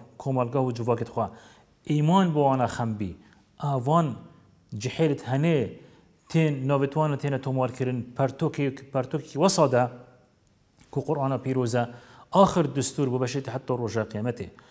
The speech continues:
آياتك دي خو تعالى بحث پیغمبر إبراهيم اتكت، "قالوا سمعنا فتى ي-، يذكرهم يقال له إبراهيم". ورن مهندس و شارازا و عبقري و فيلسوف و داهنرد جياني.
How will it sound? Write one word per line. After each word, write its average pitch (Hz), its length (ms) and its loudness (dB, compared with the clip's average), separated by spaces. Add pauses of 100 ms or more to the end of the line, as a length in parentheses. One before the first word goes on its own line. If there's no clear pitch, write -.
(680)
آياتك 156 280 6
دي 160 140 0
خو 160 100 0
تعالى 151 300 4
بحث 147 320 0
پیغمبر 147 600 -2
إبراهيم 139 380 2
اتكت، - 240 -4
"قالوا 113 340 0
سمعنا 117 460 0
فتى 175 260 0
ي-، 123 520 0
يذكرهم 143 720 2 (420)
يقال 120 520 2
له 117 300 -2
إبراهيم". 120 720 2 (360)
ورن 165 420 4 (1200)
مهندس 135 600 4
و 107 240 0
شارازا 139 640 4
و 139 220 2 (100)
عبقري 151 540 2
و 113 160 0 (320)
فيلسوف 147 760 4
و 123 140 0
داهنرد 143 640 6
جياني. 117 540 0